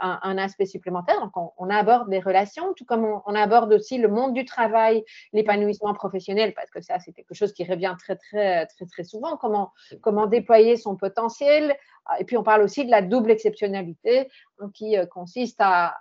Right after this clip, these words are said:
juste, à, enfin, le fait qu'on soit concerné par le haut potentiel, euh, mais aussi par d'autres troubles, comme les troubles dix, euh,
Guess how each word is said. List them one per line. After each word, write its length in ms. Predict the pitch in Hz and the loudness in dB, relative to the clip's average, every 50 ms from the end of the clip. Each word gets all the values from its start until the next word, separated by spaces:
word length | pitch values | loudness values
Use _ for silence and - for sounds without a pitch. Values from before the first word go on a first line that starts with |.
| _ | _
juste, 340 | 190 - - 233 208 - - | -14 -8 -6 -6 -6 0 0
à, 140 | 240 208 - - | 0 0 0 -4
enfin, 260 | - - 180 170 - - - - | -6 -6 -6 -6 -6 -10 -12 -10
le 200 | - 180 - 185 | -10 -8 -8 -6
fait 220 | 175 - 254 247 247 | -2 0 0 0 0
qu'on 120 | - 226 | -4 -2
soit 140 | - 226 214 | 0 0 0
concerné 460 | - 254 262 247 269 254 254 247 247 | 0 -2 -4 -2 -2 -2 0 -2 0
par 140 | 240 226 214 | 2 2 2
le 120 | 208 202 | 4 2
haut 80 | 196 185 | 2 0
potentiel, 540 | 190 185 - 185 185 175 - 262 269 311 370 427 427 _ _ _ _ - - - | -2 -6 -8 -10 -12 -10 -2 0 2 2 2 0 -4 _ _ _ _ -18 -8 -6
euh, 260 | 185 185 185 180 180 175 - - | -2 0 2 2 2 2 0 -4
mais 240 | 208 208 220 226 220 | -2 0 2 4 4
aussi 320 | 214 208 - - 320 359 | 4 2 2 2 2 2
par 300 | 349 - 247 226 - 202 | 4 4 2 2 2 0
d'autres 320 | 185 220 226 220 - 240 | 0 0 0 2 0 -6
troubles, 320 | 214 - - 196 170 143 - | -10 -8 -8 -10 -10 -10 -12
comme 140 | _ 170 170 | _ -12 -12
les 60 | 170 | -12
troubles 340 | 170 - 175 160 160 165 156 | -12 -12 -12 -10 -8 -10 -8
dix, 400 | 156 185 220 226 208 - - 190 | -6 -4 -4 -4 -4 -6 -6 -4
euh, 260 | 196 185 175 170 160 | -2 -2 -2 -2 -4